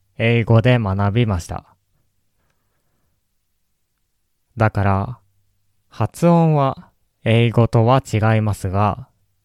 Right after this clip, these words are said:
すぐに読むことができます。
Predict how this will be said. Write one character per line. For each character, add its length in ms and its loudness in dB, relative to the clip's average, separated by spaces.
す 240 -2
ぐ 140 2
に 180 -6
読 120 0
む 140 -2
こ 140 -6
と 140 -2
が 140 6
で 120 0
き 100 -16
ま 140 -12
す。 240 -20